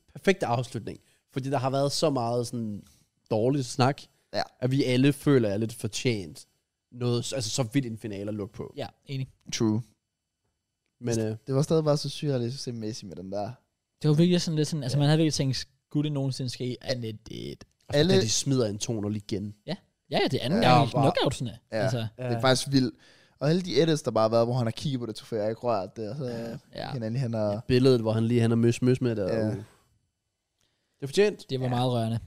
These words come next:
Speaker 3: at se.
Speaker 2: Som femogtredive år lige kom tilbage og gøre det.
Speaker 3: Det var en
Speaker 2: Efter det der tragedie. Altså, han har været to V M-finaler, faktisk.
Speaker 1: Mm.
Speaker 2: Altså,
Speaker 3: Ja.
Speaker 2: sådan, det var også ret vildt,
Speaker 3: Ja.
Speaker 2: at kunne sige. Det samme med Mbappé jo nu bare.
Speaker 1: Ja.
Speaker 3: Det er rigtigt.
Speaker 2: Øhm.
Speaker 1: Synes jeg egentlig, at det med V M har noget at sige i forhold til goat-debatten?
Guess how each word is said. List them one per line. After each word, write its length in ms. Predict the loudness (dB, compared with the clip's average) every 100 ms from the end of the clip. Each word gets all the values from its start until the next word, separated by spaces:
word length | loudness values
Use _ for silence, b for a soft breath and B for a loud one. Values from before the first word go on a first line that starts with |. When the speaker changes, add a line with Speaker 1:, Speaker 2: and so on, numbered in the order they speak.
| -12 -8
Speaker 3:
at 100 | -4
se. 240 | -4 -4
Speaker 2:
Som 160 | -4 0
femogtredive 480 | 2 2 2 4 4
år 120 | 4
lige 140 | 2
kom 200 | -2 -4
tilbage 220 | -2 0 0
og 60 |
gøre 240 | 0 0 -2
det. 100 | -6 _ _ _ -12
Speaker 3:
Det 80 | -6
var 80 | -4
en 60 | -2
Speaker 2:
Efter 180 | 0
det 100 | 4
der 100 | 4
tragedie. 320 | 4 0 0 2
Altså, 160 | 0
han 60 | -2
har 40 |
været 160 | 0 0
to 180 | 0 0
V 120 | 0
M-finaler, 420 | -2 -4 -4 -2
faktisk. 340 | 2 2 0 -10 -2
Speaker 1:
Mm. 80 |
Speaker 2:
Altså, 140 | 2 2
Speaker 3:
Ja. 40 |
Speaker 2:
sådan, 140 | 2 4
det 100 | 6
var 120 | 8
også 200 | 6 0
ret 140 | -4
vildt, 240 | -4 -4 -10 _
Speaker 3:
Ja. 60 | -16
Speaker 2:
at 60 | -14
kunne 100 | -8
sige. 320 | -4 -4 -4
Det 100 | -4
samme 280 | -2 0 0
med 80 | -2
Mbappé 240 | -8 -6 -6
jo 100 | -8
nu 100 | -8
bare. 220 | -10 -12 -10
Speaker 1:
Ja. 160 | -12 -12 _ B B B B
Speaker 3:
Det 60 | -10
er 0 |
rigtigt. 240 | -10 -10 -12
Speaker 2:
Øhm. 380 | -8 -8 -8 -10 -14 -8
Speaker 1:
Synes 180 | -6 -2
jeg 60 | -2
egentlig, 180 | 0
at 140 | -2 0
det 100 | 2
med 80 | 4
V 340 | 4 4 4
M 120 | 0 -4 -2
har 180 | 2
noget 280 | 4 6 4
at 60 | 4
sige 180 | 0 -4
i 40 |
forhold 240 | -2 -2
til 120 | -2 -2
goat-debatten? 640 | -2 -2 -4 -6 -6 -8